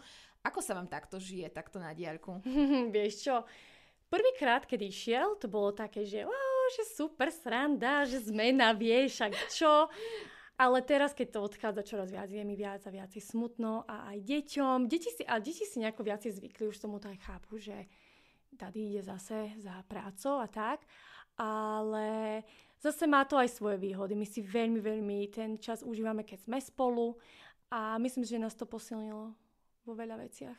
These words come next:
Speaker 1: Ako vzťah,
Speaker 2: Áno,
Speaker 1: ako manželstvo.
Speaker 2: áno,
Speaker 1: Vy ste
Speaker 2: určite.
Speaker 1: spolu ako dlho, ako manželia,
Speaker 2: Jedenásť
Speaker 1: alebo ako partneri?
Speaker 2: rokov.
Speaker 1: No, tak to
Speaker 2: Jeden.
Speaker 1: už je celkom
Speaker 2: Hej,
Speaker 1: dosť.
Speaker 2: hej.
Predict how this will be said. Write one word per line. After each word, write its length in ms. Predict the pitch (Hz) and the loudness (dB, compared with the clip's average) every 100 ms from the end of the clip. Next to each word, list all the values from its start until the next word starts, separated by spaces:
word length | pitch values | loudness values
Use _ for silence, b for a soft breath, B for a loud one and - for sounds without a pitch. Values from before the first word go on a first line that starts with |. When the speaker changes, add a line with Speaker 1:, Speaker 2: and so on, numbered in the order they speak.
| - | -18
Speaker 1:
Ako 200 | 208 214 | -16 -14
vzťah, 420 | 208 - 151 - | -12 -8 -10 -6
Speaker 2:
Áno, 300 | 269 254 262 | -2 -2 -2
Speaker 1:
ako 60 | 262 | -6
manželstvo. 400 | 156 180 170 - | -8 -10 -8 -4
Speaker 2:
áno, 180 | 262 262 | -4 -4
Speaker 1:
Vy 240 | 254 269 247 | -6 -6 -6
ste 160 | 254 | -4
Speaker 2:
určite. 80 | 254 | -4
Speaker 1:
spolu 260 | 262 247 226 | -2 -2 -2
ako 200 | 220 - | -2 -6
dlho, 260 | 185 156 170 | -10 -10 -12
ako 180 | - 175 | -14 -14
manželia, 320 | 165 185 220 233 | -14 -8 2 4
Speaker 2:
Jedenásť 320 | 220 214 220 | 4 2 -2
Speaker 1:
alebo 80 | 226 | -2
ako 80 | 220 | -4
partneri? 160 | - 214 | -4 -6
Speaker 2:
rokov. 100 | 214 | -4
Speaker 1:
No, 100 | 220 | -6
tak 140 | 180 214 | -8 -8
to 100 | 208 | -8
Speaker 2:
Jeden. 80 | 170 | -8
Speaker 1:
už 80 | - | -10
je 120 | 165 | -14
celkom 320 | - 160 185 | -12 -12 -10
Speaker 2:
Hej, 80 | 208 | -8
Speaker 1:
dosť. 300 | 214 269 233 | -8 -8 -12
Speaker 2:
hej. 420 | _ _ B B | _ _ B B